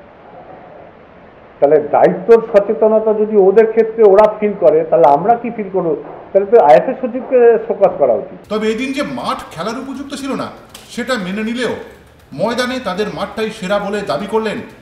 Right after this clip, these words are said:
Speaker 2: East Bengal কর্তা।
Speaker 1: আমার মনে হয় গড়ের মাঠে যত মাঠ আছে, সবচেয়ে ভালো আছে আমাদের মাঠ। যে মাঠ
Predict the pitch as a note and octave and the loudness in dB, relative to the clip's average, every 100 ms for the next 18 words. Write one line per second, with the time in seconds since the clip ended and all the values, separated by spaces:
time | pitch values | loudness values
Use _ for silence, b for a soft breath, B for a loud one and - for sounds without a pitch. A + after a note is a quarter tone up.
0 | - A3 - F#3+ F3+ E3+ D#3+ D#3 F#3+ - | -12 -10 -8 -8 -6 -6 -6 -6 -6 -6
1 | - - - - C#3 E3+ E3+ E3 F3+ G3 | -10 -20 -20 -8 -2 0 0 -2 2 2
2 | G3 D3 A#2+ C#3+ F3+ F#3+ F3+ F3+ D#3+ F#3 | 2 0 0 0 0 -2 -4 -2 -2 0
3 | F3+ F3 F3 F3 F#3 F#3+ - F3+ C3 B2 | 0 0 -2 -6 -6 -8 -4 -4 -2 0
4 | A2 G#2+ F#2+ F#2+ F2 E2 - - - - | -2 -2 -8 -10 -12 -16 -20 -20 -20 -20
5 | - - - - - - - - - - | -20 -20 -20 -20 -20 -20 -20 -20 -20 -10
6 | B2+ D#3 E3 | -6 0 0